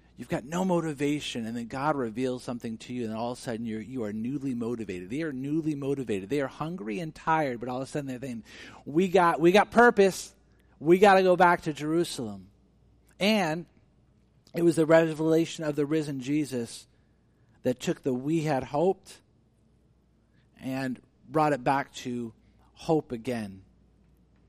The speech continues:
And so what we see is Jesus inserts himself into their personal story, then he shows them how the, the corporate story has always been about him.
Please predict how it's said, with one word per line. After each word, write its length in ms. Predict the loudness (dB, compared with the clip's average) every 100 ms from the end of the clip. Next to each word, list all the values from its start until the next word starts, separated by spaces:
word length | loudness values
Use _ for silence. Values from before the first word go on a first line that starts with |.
| _ _ _ _ _ _ _
And 140 | -8
so 140 | 0 2
what 160 | 2
we 100 | 0
see 500 | -6 -6 -6 -2 0
is 200 | 0 -2
Jesus 400 | -6 -8 -8 -10
inserts 640 | -12 -12 -10 -8 -6 -6 -8
himself 680 | -12 -8 -2 0 0 -2 -10 _ _ _
into 180 | -8 -4
their 220 | 0 0
personal 580 | -2 -2 -4 -4 -6 -10
story, 680 | -10 -12 -10 -10 -10 -12 -16 _ _ _ _ _ _ _ _ _ _ -10
then 260 | -4 -2 0
he 180 | -2
shows 580 | -4 -4 0 2 2 -2
them 440 | -6 -6 -6 -10 -14 _ -20 -18
how 260 | -2 2 2
the, 300 | 0 -2 -2
the 120 | -8
corporate 640 | -10 -4 2 2 2 -8 -8
story 500 | -8 -4 0 0 -2
has 180 | -6 -6
always 500 | -2 -2 0 -4 -4
been 200 | -8 -6
about 440 | -4 0 0 0
him. 380 | -4 -8 -8 -8